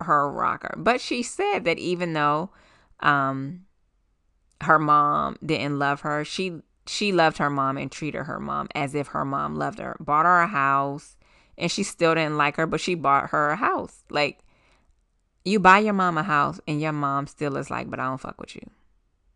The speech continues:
What? <laughs> Buddhism literally saved this woman's life more than we realized. Like, it wasn't even just Ike. Like, there were so many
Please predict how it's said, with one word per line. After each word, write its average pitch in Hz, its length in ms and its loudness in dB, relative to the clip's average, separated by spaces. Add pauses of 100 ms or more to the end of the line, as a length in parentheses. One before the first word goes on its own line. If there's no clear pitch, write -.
(760)
What? 208 300 -6 (840)
<laughs> 127 120 -2 (1040)
Buddhism 349 500 6
literally 220 420 4
saved 214 280 4
this 208 160 2
woman's 180 340 -2
life 285 300 6
more 247 300 4
than 240 100 2
we 240 160 0
realized. 208 540 4
Like, 196 160 6
it 233 120 2
wasn't 208 260 0
even 185 220 0
just 175 240 -2
Ike. - 320 -2
Like, 147 220 -2
there 185 160 -2
were 165 140 -2
so 180 280 -2
many 165 480 -6